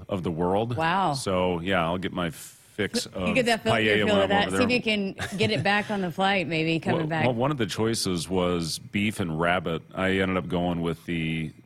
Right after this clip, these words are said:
Speaker 1: seafood <laughs> instead of the rabbit paella. So,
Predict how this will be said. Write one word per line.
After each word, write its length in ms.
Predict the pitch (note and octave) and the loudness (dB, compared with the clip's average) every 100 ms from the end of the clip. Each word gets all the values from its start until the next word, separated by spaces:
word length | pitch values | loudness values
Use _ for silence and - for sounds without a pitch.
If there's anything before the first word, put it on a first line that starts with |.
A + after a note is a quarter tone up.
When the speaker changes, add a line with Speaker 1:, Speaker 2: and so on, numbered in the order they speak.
| _ - | _ -10
Speaker 1:
seafood 600 | - F#2+ E2 E2+ E2 D2+ | -6 -4 -4 -6 -6 -6
<laughs> 400 | - B3 - G#4+ | -4 -2 2 2
instead 420 | - A4 - - G4 | 2 2 2 0 2
of 160 | F4+ - | 0 2
the 160 | A#2+ - D4 - - | 0 -2 -8 -8 -8
rabbit 440 | G2 G#2+ G#2+ G#2 - | 0 2 2 -2 -2
paella. 640 | F#2+ F2 F2 E2+ E2 D2+ | 0 2 0 0 -2 -4
So, 380 | - G2 E2+ | -2 0 0